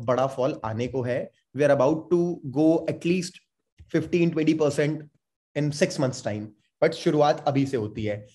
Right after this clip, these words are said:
ठीक है, तो I will suggest you how to trade। भाई अगर गैप डाउन खुलता है तो रुक जाना, देखना, कंसोलिडेट होने देना, ब्रेक, शॉर्ट कर देना। फिर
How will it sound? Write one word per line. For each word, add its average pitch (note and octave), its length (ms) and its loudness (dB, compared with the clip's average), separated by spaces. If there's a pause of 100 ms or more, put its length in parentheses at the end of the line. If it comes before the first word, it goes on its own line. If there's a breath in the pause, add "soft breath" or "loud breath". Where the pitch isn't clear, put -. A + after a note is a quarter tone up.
(160 soft breath)
ठीक E3 140 4
है, F3+ 140 6
तो F#3 200 0
I C3 100 2
will D3 240 0
suggest D#3 460 0
you G3 120 2 (100)
how C#3 200 0
to F3 80 4
trade। F3 300 -2 (340 loud breath)
भाई B2+ 440 0 (100)
अगर B2+ 220 0
गैप A#2 240 0
डाउन D3+ 240 0
खुलता C#3 320 0
है C3+ 60 0
तो C#3 100 -4
रुक B2 180 -4
जाना, C#3+ 360 2 (280)
देखना, B2 500 0
कंसोलिडेट B2+ 560 -2
होने C#3 160 0
देना, C#3+ 200 0
ब्रेक, C3 320 -8
शॉर्ट B2+ 260 -2
कर D3 140 0
देना। D3 220 4
फिर D3+ 260 -2